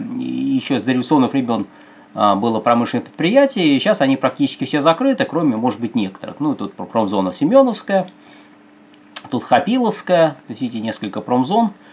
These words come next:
А, тут Вольная улица, промзона. Ну, а здесь вот эта вот территория, которую занимает технопарк "Сапфир", она находится как бы вне пределов промзон, просто вот, скажем так, в здании научно-производственного, а,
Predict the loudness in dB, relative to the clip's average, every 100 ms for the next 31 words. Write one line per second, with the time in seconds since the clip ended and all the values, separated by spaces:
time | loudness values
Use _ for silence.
0 | -20 -14 -6 -4 -4 -4 2 2 2 2
1 | 2 2 0 -2 2 2 2 2 4 4
2 | 4 2 4 4 4 2 0 -2 -2 -2
3 | -2 0 0 0 -2 0 -2 -4 -6 -4
4 | -2 0 -2 -4 0 0 6 4 4 -6
5 | -20 -20 -2 2 2 2 4 4 4 4
6 | 4 0 0 0 2 0 0 4 4 4
7 | -2 -4 -4 -2 0 0 4 4 4 0
8 | -2 -4 -2 -2 0 2 2 0 2 2
9 | 2 -14 -20 -18 -10 -8 2 4 4 4
10 | 2 0 2 2 2 -4 -2 -2 0 -2
11 | -2 0 0 0 -8 -8 -8 -8